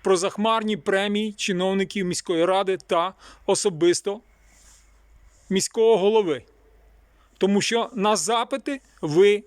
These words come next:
не відповідаєте, порушуючи закон, або затягуєте ці запити. Тому я звертаюсь до вас особисто.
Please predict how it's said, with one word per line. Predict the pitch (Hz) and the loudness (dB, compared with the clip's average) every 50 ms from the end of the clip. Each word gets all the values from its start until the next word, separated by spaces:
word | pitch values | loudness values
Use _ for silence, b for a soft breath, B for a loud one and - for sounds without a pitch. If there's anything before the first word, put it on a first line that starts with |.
| _ | _
не | - 196 202 214 | 0 0 0 0
відповідаєте, | 196 214 - - 233 226 208 214 170 160 190 165 135 127 123 - - - _ _ _ _ _ _ _ _ _ _ | 0 -2 -4 -2 -2 -2 0 0 0 0 0 0 -2 -4 -8 -14 -20 -20 _ _ _ _ _ _ _ _ _ _
порушуючи | - 180 180 180 190 175 - - 214 208 - - 233 214 214 196 | 0 2 4 4 4 2 0 -4 -4 -4 -6 -8 -8 -8 -8 -6
закон, | 175 185 202 202 - 185 151 135 131 - _ _ _ b b b b b b _ | -4 -4 -4 -2 -2 -2 -2 -4 -6 -12 _ _ _ b b b b b b _
або | - 180 196 220 190 240 | 0 0 0 2 2 0
затягуєте | 240 190 269 247 - - 285 269 202 208 208 185 139 185 165 | 0 -2 -4 -6 -2 0 2 2 2 2 0 0 -2 -4 -6
ці | 131 - 185 165 | -6 -6 -8 -8
запити. | 143 131 151 160 147 - - - - - 233 _ _ _ _ - - - - _ _ _ _ _ _ _ _ _ _ _ _ - - - - - - - - - _ _ - - | -6 -4 -2 -2 -2 -4 -8 -14 -18 -20 -20 _ _ _ _ -20 -20 -20 -20 _ _ _ _ _ _ _ _ _ _ _ _ -20 -20 -20 -20 -20 -20 -20 -20 -20 _ _ -6 -4
Тому | - 175 196 220 233 | 0 2 4 4 4
я | 247 254 262 | 4 2 2
звертаюсь | 202 220 247 233 208 - 247 240 226 208 147 | 0 -2 -4 -4 -2 0 0 0 0 -2 -2
до | 147 202 | -4 -2
вас | 196 202 202 190 - | 0 0 0 0 -2
особисто. | 208 180 - - 190 156 147 147 - - - | -4 -4 -4 -6 -4 -4 -4 -4 -4 -6 -10